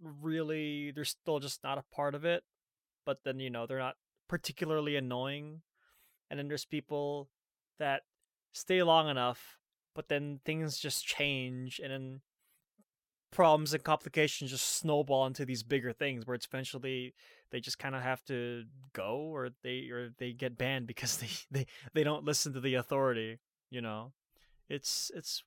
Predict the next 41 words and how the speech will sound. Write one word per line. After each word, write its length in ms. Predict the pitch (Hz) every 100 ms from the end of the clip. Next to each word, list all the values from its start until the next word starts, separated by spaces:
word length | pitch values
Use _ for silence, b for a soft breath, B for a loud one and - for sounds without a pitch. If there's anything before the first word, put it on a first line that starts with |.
| -
weird. 360 | 123 113 117 -
'Cause, 140 | 156
and 120 | 180 165
then 160 | 160
there's 160 | 160 143
the 80 | 143
fact 260 | 170 -
that 140 | 151 - _ _ _ _ _
there's 140 | 160 160
also 180 | 175 170
the 40 |
thing 160 | 175 160
you 60 | 147
throw 180 | 170 156
in 100 | 143
where 100 | 135
it's 100 | 143
like, 140 | 135
it's 140 | 151 -
the 140 | 151
internet. 320 | 143 120 107 -
So 160 | - 139
it's 120 | -
like, 200 | 139 -
noth-, 220 | 156 160 170
none 160 | 165
of 60 | 185
it 80 | 156
really 320 | 139 175 156
matters. 720 | 135 143 123 104 123 - - _ _ b b _ -
None 160 | 151
of 60 | 165
it 60 | 151
actually 280 | 139 - 127
matters, 520 | 131 123 120 123 147
even 180 | 135 139
if 120 | 135
it's 100 | 131
just 180 | 127 -
relationships. 840 | 117 131 - 110 82 95 - - - _ _ _ _ _ _ _ -
There's 1800 | 131 123 123 123 117 - - - - - - - - - - - -